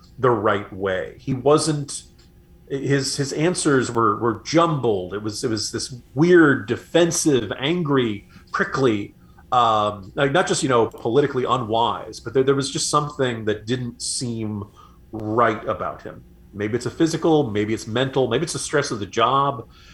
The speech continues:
It certainly would seem to be, um, an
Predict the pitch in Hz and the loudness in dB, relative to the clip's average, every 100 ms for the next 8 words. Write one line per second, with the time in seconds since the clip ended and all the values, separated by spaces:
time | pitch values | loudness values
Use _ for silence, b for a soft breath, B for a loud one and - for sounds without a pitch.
0 | B B 160 156 - 180 165 139 127 147 | B B 0 2 4 4 4 2 0 -2
1 | 131 131 110 107 104 101 101 113 101 101 | -2 -2 0 0 0 -6 -12 -12 -8 -4
2 | 98 95 92 92 90 - - | -4 -6 -10 -14 -18 -8 -6